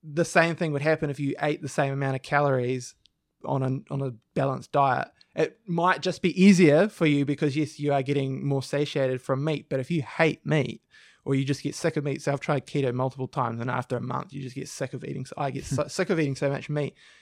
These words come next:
Speaker 1: then it's not a bullet, it's not the holy grail.
Speaker 2: Mm.
Speaker 1: So, yeah,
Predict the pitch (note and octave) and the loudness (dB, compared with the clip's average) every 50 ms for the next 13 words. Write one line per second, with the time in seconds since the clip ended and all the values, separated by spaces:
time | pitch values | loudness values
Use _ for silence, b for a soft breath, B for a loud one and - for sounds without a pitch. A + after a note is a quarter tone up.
0 | b b b b D3+ E3+ E3+ D#3 D#3+ - D3+ F#3 F#3+ - - - - - D3+ A#2+ | b b b b 2 2 2 2 0 0 2 2 2 2 0 -4 -8 -6 -2 2
1 | E3 D#3 C#3+ C3 D3 C#3 - - - D#3 D#3 D3+ C#3+ B2+ D3 D3 C#3+ C#3 C3+ - | 4 4 4 4 0 -2 -4 -4 -2 -2 -2 0 2 4 4 4 4 4 2 4
2 | D3 D3+ C3+ C3 B2+ A#2+ - A2 A2 G#2+ G#2 G2 G2+ - - D#3+ D3+ D3+ F#3 G3 | 4 4 4 2 0 -4 -4 -4 -4 -4 -4 -8 -4 2 4 4 4 4 6 4
3 | D#3+ | 4